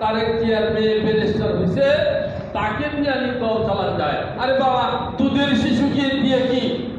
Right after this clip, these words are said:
দলকে রক্ষা করা সম্ভব? আপনারা নিশ্চিত জানেন বিএনপি রাজনীতি টিকবে না। অবশ্যই একটি দ-, দেশে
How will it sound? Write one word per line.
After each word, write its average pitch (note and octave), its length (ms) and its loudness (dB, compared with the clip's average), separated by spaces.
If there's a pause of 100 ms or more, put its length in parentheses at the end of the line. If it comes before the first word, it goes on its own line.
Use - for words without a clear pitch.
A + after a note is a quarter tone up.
দলকে A#3+ 360 2
রক্ষা A#3+ 360 0
করা A#3+ 260 0
সম্ভব? A#3+ 800 0 (1700)
আপনারা G3+ 400 -2 (380)
নিশ্চিত A3 500 -2
জানেন B3+ 500 0 (440)
বিএনপি C#4+ 840 -2 (180)
রাজনীতি C4 800 0
টিকবে C4+ 240 0
না। D4 140 0 (600)
অবশ্যই A3+ 640 2
একটি - 260 -2
দ-, A3+ 320 0
দেশে G#3+ 280 2